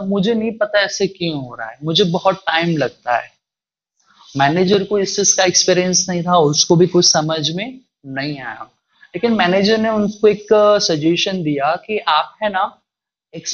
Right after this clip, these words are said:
पर्सन है, उससे जैसे बात करिए, वो काफी एक्सपीरियंस person है, वो आपको शायद आपके problem का solution दे सके। Manager देखता था कि ये बंदा बहुत help,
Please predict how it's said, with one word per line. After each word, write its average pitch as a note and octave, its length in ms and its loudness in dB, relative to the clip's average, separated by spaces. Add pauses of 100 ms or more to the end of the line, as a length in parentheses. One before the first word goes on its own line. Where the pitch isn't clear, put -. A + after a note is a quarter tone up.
पर्सन E3+ 440 0
है, F3+ 240 -2
उससे E3+ 320 2
जैसे F3 300 2
बात C#3+ 340 2
करिए, F3 260 -2
वो A#3+ 120 -6
काफी G3+ 420 -2
एक्सपीरियंस F#3 640 -4
person C#3+ 420 -4
है, F#3+ 100 -6 (520)
वो G#3 80 4
आपको G#3 300 2
शायद F#3+ 300 2
आपके F3 260 0
problem D3+ 400 0
का E3+ 100 2
solution D#3 560 -2
दे C3+ 140 4
सके। A#2 300 -12 (480)
Manager G#3+ 400 4
देखता B3+ 340 2
था B3 140 2
कि G#3+ 120 -2
ये A3+ 120 0
बंदा A3+ 280 0
बहुत A3+ 300 -2
help, F#3 400 -2